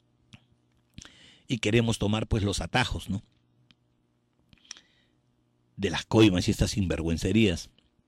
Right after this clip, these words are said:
Mi amigo no lo ha tomado. Eh, me hizo una pregunta y se lo respondí. Le dije, "Bueno, tú puedes tomar ese camino. Eh, Dios nos creó y nos dejó en libertad. Pero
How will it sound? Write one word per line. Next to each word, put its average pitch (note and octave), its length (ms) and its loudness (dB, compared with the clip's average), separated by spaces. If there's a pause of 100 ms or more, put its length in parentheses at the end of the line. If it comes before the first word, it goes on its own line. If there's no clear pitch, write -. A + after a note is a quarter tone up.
(1120)
Mi G#2 60 0
amigo A#2 260 4
no F#2 100 2
lo F#2 80 4
ha F2+ 40 -2
tomado. E2 400 -2 (2250)
Eh, F2+ 260 2 (960)
me G2+ 140 4
hizo G2+ 180 2
una G#2+ 100 4
pregunta D#2 440 -2
y C#3+ 80 2
se - 160 -6 (260)
lo G#2+ 160 0
respondí. F2+ 640 -2
Le D#3+ 100 0
dije, E2 220 -8
"Bueno, G2+ 300 0
tú G2+ 120 0
puedes A#2+ 200 4
tomar G2 200 2
ese G2+ 160 2
camino. D3+ 460 4 (800)
Eh, - 360 2
Dios A#2+ 300 6
nos F2+ 260 2
creó F2+ 400 4
y D#3+ 60 8
nos F#2+ 140 4
dejó E2 220 0
en A2+ 80 6
libertad. G#2 480 2 (840)
Pero E2 680 2